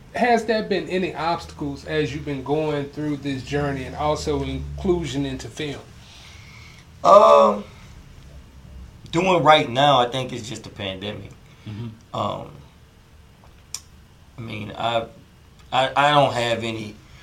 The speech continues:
Speaker 2: like, I, I try not to look at things as an obstacle.
Speaker 1: Okay.
Speaker 2: You know, um, if it's something that's in my way, man, I, I try to, I, I'll go around it. You know, nothing gonna stop me from getting through that door.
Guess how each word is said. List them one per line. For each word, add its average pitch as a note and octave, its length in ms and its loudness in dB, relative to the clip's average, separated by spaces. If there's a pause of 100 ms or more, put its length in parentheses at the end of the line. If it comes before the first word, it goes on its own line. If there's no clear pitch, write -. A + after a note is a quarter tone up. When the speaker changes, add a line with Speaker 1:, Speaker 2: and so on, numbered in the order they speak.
(120)
Speaker 2:
like, A#2 140 -2
I, D3+ 160 6
I D#3 80 6
try D#3 280 6
not C3 220 6
to B2 80 -6
look A#2 220 -6
at A2+ 180 -4
things A2+ 320 -6
as - 140 -10
an G2+ 100 -6
obstacle. - 540 -4 (400)
Speaker 1:
Okay. A2 300 -14 (140)
Speaker 2:
You G#2+ 100 -10
know, G2 240 -10 (180)
um, G#2 340 -8 (1080)
if A#2+ 180 -8
it's B2+ 160 -2
something B2 360 -2
that's A#2 180 -2
in A#2+ 100 -6
my A2+ 160 2
way, A#2+ 240 -2
man, A2 300 -4
I, A#2 240 0
I - 20 -6
try A2 300 -4
to, G2+ 160 -10 (500)
I, A2+ 120 2
I'll G#2+ 500 -4 (580)
go A2+ 200 -6
around G#2 400 -4
it. - 80 -20 (560)
You A2 80 -16
know, - 100 -18 (240)
nothing A2+ 320 -6
gonna G#2 320 -10
stop A2 380 -4
me A2+ 40 -6
from G#2 220 -10
getting A2 220 -10
through A2 100 -10
that G2+ 220 -8
door. G#2 240 -6